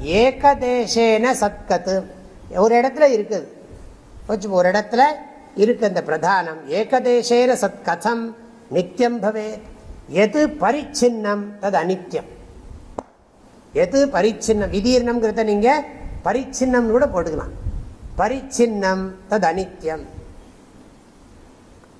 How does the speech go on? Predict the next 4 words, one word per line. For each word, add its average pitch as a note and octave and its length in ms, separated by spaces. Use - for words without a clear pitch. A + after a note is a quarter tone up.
ஒரு G#3 300
ஏக A#3 360
ஸ்புடிதம் C4 680
ஏகதேசம். G3 720